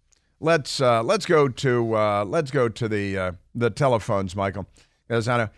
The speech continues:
yesterday, uh, a number of people called in and wanted to talk about this, and I wasn't really up to speed on this, uh, yesterday.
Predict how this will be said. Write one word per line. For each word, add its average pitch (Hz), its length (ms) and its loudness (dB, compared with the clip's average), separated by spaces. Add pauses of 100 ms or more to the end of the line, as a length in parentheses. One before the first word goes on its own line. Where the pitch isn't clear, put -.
(100)
yesterday, 143 600 2
uh, 107 440 0
a 110 40 0
number 117 200 0
of 101 80 -4
people 104 220 -4
called 101 240 -2
in 101 100 -4
and 101 80 -6
wanted 104 140 -2
to 98 60 -6
talk 101 240 -2
about 95 200 -4
this, 98 240 -6
and 107 80 -4
I 113 60 0
wasn't 104 300 -2
really 104 200 -2
up 101 180 -4
to 95 100 -8
speed 104 320 -4
on 95 160 -4
this, 95 380 -10
uh, 95 240 -6
yesterday. 98 520 -6